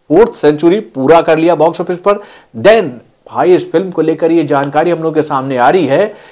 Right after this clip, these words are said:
कि भैया ये फिल्म पांचवें दिन के कलेक्शन के माध्यम से फ़ाइव हंड्रेड करोड़ का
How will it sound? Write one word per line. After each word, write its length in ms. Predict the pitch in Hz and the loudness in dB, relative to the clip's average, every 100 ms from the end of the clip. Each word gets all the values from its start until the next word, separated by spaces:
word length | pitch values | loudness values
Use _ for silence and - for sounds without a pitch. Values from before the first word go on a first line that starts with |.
| _ - | _ -2
कि 60 | |
भैया 460 | 135 165 233 302 - _ _ | 2 4 2 0 -6 _ _
ये 140 | 135 156 | 0 0
फिल्म 360 | 151 185 202 | 2 0 0
पांचवें 800 | 151 147 143 185 196 226 294 285 | -4 -2 -2 -4 -10 -6 -4 0
दिन 200 | 196 196 | 0 -2
के 180 | 185 180 | -2 -2
कलेक्शन 460 | 160 151 147 170 151 | -2 -2 -2 -6 -6
के 120 | 156 | -2
माध्यम 320 | 151 147 160 | 0 -2 -2
से 200 | 139 147 | 0 2
फ़ाइव 720 | 147 - 214 277 285 302 262 | 0 -2 -2 0 0 2 0
हंड्रेड 760 | 143 165 208 208 208 220 202 147 | 4 2 2 0 4 4 4 -2
करोड़ 380 | 160 170 190 185 | 0 4 4 2
का 200 | 160 | -2